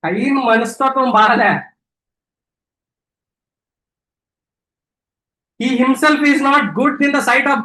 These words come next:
God. దేవుని ఎదుట ఆయన నిందారహితుడిగా లేడు కయీను. అందును బట్టి కయీను యొక్క అర్పణని దేవుడు అంగీకరించలే.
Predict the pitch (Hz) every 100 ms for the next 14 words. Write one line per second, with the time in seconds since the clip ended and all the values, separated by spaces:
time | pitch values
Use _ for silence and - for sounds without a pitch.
0 | 226 220 208 139 - _ _ _ _ _
1 | 131 190 277 294 285 285 285 285 269 269
2 | 214 269 254 180 202 262 - _ 165 208
3 | 277 285 269 285 285 285 294 233 226 294
4 | 277 202 214 226 247 190 - _ _ _
5 | _ _ _ _ _ _ _ _ _ _
6 | _ _ _ 175 220 240 240 - 202 196
7 | 196 214 226 214 208 202 190 190 175 190
8 | 226 220 214 165 190 214 202 175 190 233
9 | 214 208 - 190